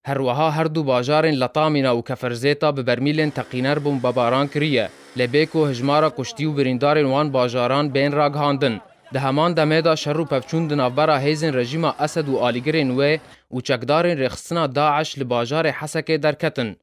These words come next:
û di encam de deh çekdarên Daeş hatin kuştin û nêzîkî pênceh serbazên artêşa Sûriya di navbera kuştî û birîndaran de ketine.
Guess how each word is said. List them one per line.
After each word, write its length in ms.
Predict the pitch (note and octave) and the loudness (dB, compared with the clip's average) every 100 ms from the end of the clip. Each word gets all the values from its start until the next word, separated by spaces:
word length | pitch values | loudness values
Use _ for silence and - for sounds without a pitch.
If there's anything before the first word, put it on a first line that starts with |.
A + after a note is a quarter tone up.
| _ | _
û 100 | C3 | -8
di 60 | - C#3 | -2 -2
encam 360 | B2 D3 D#3+ | 0 0 0
de 160 | D#3+ C3+ | 0 0
deh 140 | D3+ C#3 | -4 -4
çekdarên 520 | C#3 A#2 C#3+ D3+ C3 | -6 0 2 2 2
Daeş 360 | C#3+ D3 C3+ - | 2 2 0 0
hatin 300 | C#3 C#3+ C#3+ | -2 -2 -4
kuştin 500 | - A2+ - B2+ C3+ - _ - | -4 -8 -2 -2 -2 -8 _ -4
û 20 | B2+ | -2
nêzîkî 360 | B2+ C#3 D#3+ D#3+ | 0 -2 -6 -4
pênceh 440 | B2+ B2 B2 D3+ E3+ | -2 0 0 0 0
serbazên 600 | C#3 B2 C3 D#3 E3 E3+ | -2 -2 0 0 0 -2
artêşa 540 | C3 B2 D#3+ D#3+ D3+ | -2 -2 -2 -2 -2
Sûriya 480 | B2 D3+ D#3 D#3 D3 | -4 -4 0 0 0
di 80 | C3 | 0
navbera 420 | B2 A#2 D3 D3+ | 0 0 2 2
kuştî 400 | - B2 - C#3+ | 0 -10 -8 -4
û 180 | D#3+ C#3 | -4 -2
birîndaran 600 | B2+ A#2+ A#2 C#3 D#3 D#3 | -2 -2 2 2 2 0
de 100 | D3 | 0
ketine. 500 | D#3+ D3 D#3+ B2+ | -2 -4 -2 -2